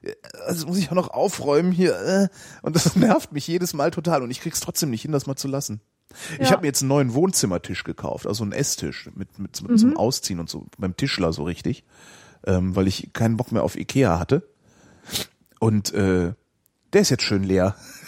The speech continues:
Speaker 1: <laughs> weil, weil wir haben jetzt die Woche direkt ein Gelage gemacht an diesem Tisch. Ähm, und, äh, dann, dann, als ich dann die Teller und so abgeräumt hab, jetzt ist der Tisch schön leer. Ist, ich bin sehr begeistert davon, wie leer mein Tisch hier ist.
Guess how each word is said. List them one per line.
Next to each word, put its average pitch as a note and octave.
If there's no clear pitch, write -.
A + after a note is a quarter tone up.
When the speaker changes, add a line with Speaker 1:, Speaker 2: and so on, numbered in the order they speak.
Speaker 1:
<laughs> -
weil, C3
weil A#2
wir A#2
haben C#3+
jetzt B2+
die G#2+
Woche C3
direkt -
ein A#2+
Gelage A2
gemacht D#3+
an D#3
diesem D#3+
Tisch. -
Ähm, A#2
und, A#2+
äh, A#2+
dann, A2
dann, A2
als A2+
ich -
dann A2+
die A2+
Teller C#3
und D3
so C3+
abgeräumt C3
hab, C#3+
jetzt -
ist -
der A#2+
Tisch -
schön F2
leer. D2
Ist, -
ich F2
bin C3
sehr C3
begeistert B2+
davon, A#2+
wie A2+
leer A#2+
mein A2
Tisch -
hier -
ist. -